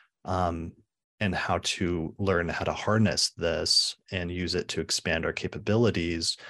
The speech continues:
just because this is, like, the new world that we're moving into,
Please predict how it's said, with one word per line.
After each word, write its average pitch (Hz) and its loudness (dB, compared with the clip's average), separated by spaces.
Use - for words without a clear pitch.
just 90 -2
because 85 0
this 92 4
is, 87 2
like, 82 0
the 92 0
new 87 0
world 85 2
that - -2
we're 87 0
moving 85 -2
into, 85 2